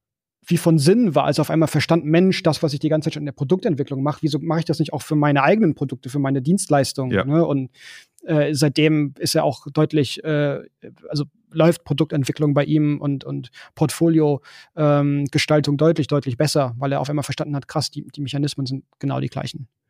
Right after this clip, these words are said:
Speaker 2: Ja, auf jeden Fall.
Speaker 1: Ähm,
Speaker 2: Ich glaub, das funktioniert in ganz vielen Bereichen.
Speaker 1: Ja, und letztlich natürlich auch am Ende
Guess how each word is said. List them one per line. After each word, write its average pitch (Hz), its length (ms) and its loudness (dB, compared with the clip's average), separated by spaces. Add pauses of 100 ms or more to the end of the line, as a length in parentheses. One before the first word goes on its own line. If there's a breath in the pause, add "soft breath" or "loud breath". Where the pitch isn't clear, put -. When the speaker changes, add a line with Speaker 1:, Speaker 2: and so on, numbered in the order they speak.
(460 loud breath)
Speaker 2:
Ja, 95 100 -2
auf - 120 -6
jeden - 140 4
Fall. - 240 0
Speaker 1:
Ähm, 135 60 -4
Speaker 2:
Ich 117 40 -6
glaub, 107 140 0
das 107 140 0
funktioniert 98 380 0
in 87 60 2
ganz 87 220 0
vielen 87 240 0
Bereichen. 85 480 -6 (260)
Speaker 1:
Ja, 139 240 -6 (140)
und 147 260 -4
letztlich 139 460 -8
natürlich 135 420 -10
auch 135 260 -12
am 139 140 -12
Ende 131 320 -8